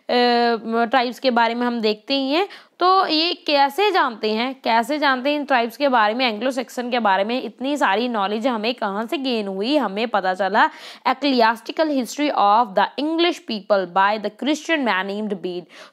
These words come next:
तो बेड एक क्रिश्चियन man थे, जिन्होंने work लिखा ecclesiastical history of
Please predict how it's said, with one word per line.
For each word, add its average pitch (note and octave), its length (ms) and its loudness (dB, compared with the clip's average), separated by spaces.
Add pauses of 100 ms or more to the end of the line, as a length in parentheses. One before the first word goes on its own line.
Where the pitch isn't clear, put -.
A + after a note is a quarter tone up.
तो E4+ 80 2
बेड B3 400 0
एक C#4 420 -4
क्रिश्चियन D4 640 -2
man A3+ 440 0
थे, D#4+ 120 2
जिन्होंने A#3 560 -2
work G#3 360 2
लिखा B3+ 360 -2
ecclesiastical A3 920 0
history A3+ 320 -8
of G3 160 0